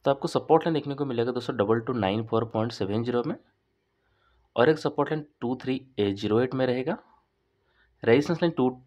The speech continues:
टू थ्री टू नाइन पे देखने को मिल जाएगा। नेक्स्ट रहेगा दोस्तों यहाँ पे टू थ्री फ़ोर टू।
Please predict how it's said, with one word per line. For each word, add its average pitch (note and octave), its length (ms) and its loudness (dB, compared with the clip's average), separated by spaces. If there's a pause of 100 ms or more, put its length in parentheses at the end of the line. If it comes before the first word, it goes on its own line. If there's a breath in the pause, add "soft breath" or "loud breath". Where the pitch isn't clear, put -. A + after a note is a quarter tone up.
टू C3 160 0
थ्री C#3+ 440 -2
टू A2 140 2
नाइन B2 220 2
पे B2 100 -6
देखने B2 240 -2
को B2+ 100 -6
मिल B2 160 -2
जाएगा। C3 320 -2 (280)
नेक्स्ट D3+ 260 0
रहेगा D3 180 4
दोस्तों B2+ 280 -2
यहाँ A2 100 -2
पे C#3+ 60 -2
टू A2 200 -2
थ्री A2+ 140 -6
फ़ोर F2 340 -2
टू। F2 200 -6